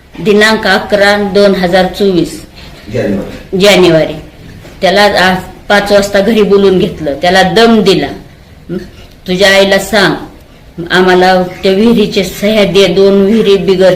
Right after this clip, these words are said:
Speaker 1: टँगी, जिओ टँगी झालेल्या नाहीत त्याचे, ते अर्धवट काम आहे तर त्याच्या सह्या दे म्हणा, नाही तर तुझ्या आईला जेलमध्ये घालू.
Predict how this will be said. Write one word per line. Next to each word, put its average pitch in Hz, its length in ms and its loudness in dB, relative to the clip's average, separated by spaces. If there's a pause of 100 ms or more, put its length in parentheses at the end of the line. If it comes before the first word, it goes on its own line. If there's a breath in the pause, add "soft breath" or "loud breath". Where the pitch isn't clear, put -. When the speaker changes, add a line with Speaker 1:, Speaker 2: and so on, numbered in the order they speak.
Speaker 1:
टँगी, 170 360 2 (340)
जिओ 190 180 2
टँगी 175 380 2
झालेल्या 170 440 0
नाहीत 175 300 -2
त्याचे, 160 360 -6 (680 loud breath)
ते 196 220 4
अर्धवट 190 580 0
काम 185 260 0
आहे 185 240 -2
तर 190 60 -2
त्याच्या 180 280 -2
सह्या 196 300 0
दे 190 220 2
म्हणा, 160 340 0
नाही 170 280 -2
तर 185 60 -4
तुझ्या 180 280 0
आईला 180 240 2
जेलमध्ये 175 520 0
घालू. 180 320 -2